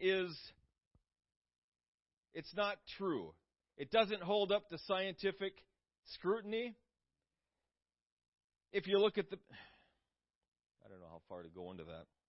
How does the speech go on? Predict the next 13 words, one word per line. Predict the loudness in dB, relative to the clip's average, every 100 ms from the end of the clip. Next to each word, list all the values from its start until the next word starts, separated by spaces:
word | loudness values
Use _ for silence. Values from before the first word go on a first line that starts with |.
| _ _ _ _ _ _ _ _ _ _ _ _ _ _ _ _ _ _ _ _ _ -20 -4
I, | 4 6 4 2 _ _ _ _ _ _ _ _ _ _ 0
I | 4
have | 6 8
always | 8 8 4
been | -4 2
fascinated | 4 4 2 0 2 2 2
by | 4 4 2
astrophysics | 4 2 4 -2 2 0 0 -6
and | -8 -4
cosmology, | -2 -2 -2 -4 -4 -6 -16 _ _ -14
okay? | -4 -2 -2 _ _ _ _
This | -12 -10
is | -12